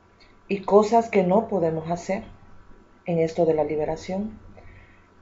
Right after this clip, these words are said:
Tenemos que ir con calma y estudiar mucho la palabra de Dios para no errar. Tenemos toda la información,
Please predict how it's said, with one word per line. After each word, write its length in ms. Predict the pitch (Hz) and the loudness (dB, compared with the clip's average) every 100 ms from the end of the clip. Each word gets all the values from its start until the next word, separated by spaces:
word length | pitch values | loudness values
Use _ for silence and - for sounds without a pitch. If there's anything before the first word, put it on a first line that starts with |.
| _ - | _ 4
Tenemos 420 | 185 208 269 269 | 8 8 8 6
que 140 | 233 | 6
ir 200 | 214 220 | 8 6
con 260 | 214 190 180 | 4 2 2
calma 540 | 180 180 196 190 185 190 | 6 6 6 0 -2 -2
y 140 | 180 | 2
estudiar 500 | 175 175 175 175 190 | 2 0 -2 2 2
mucho 500 | 185 180 240 277 220 | 2 2 0 -2 -6
la 200 | 170 160 - | -4 -4 -4
palabra 420 | 151 160 160 151 | -4 -4 -4 -4
de 140 | 156 | -6
Dios 420 | 151 170 190 - - _ - - _ - | -6 -8 -10 -20 -20 _ -20 -20 _ 4
para 260 | 170 170 | 8 8
no 180 | 170 175 | 8 4
errar. 280 | 170 175 190 - - _ - - - - - - | 4 0 -10 -16 -20 _ -20 -20 -20 -20 -20 0
Tenemos 600 | 180 185 196 220 214 - - - | 4 8 8 8 4 -4 -20 8
toda 380 | 214 208 226 226 | 12 12 12 8
la 120 | 202 | 6
información, 1040 | 185 180 - 165 160 165 - 175 180 214 | 0 -6 -4 -2 -2 -4 -2 0 0 -2